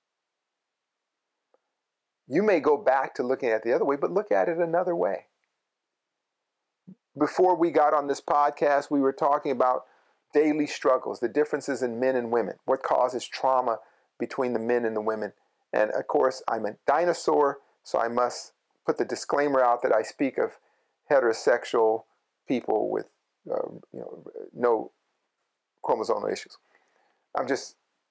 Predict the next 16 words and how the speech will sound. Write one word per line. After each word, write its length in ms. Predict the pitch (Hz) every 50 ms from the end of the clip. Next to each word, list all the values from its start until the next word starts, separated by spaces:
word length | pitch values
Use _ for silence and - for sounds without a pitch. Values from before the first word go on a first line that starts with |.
| _ _
just 200 | - 160 151 -
to 60 | - 117
be 100 | 120 113
clear, 300 | - - 120 117 - - _ _ _ _ _ _ _ _ _ _ _ _ _ _ _ _ _ _ _ _ _ _ _ -
because 300 | 139 - 147 147 139 -
there 140 | 170 156
are 40 | 143
different 400 | 131 117 170 202 - 165 147 139 -
things 300 | 156 151 151 147 135 -
that 100 | 123 107
go 200 | - 120 120 123
on 220 | 117 117 120 117
in 60 | 104 104
a 60 | 104
woman's 400 | 98 110 139 165 175 165 143 -
mind, 400 | 151 151 151 147 147 147 143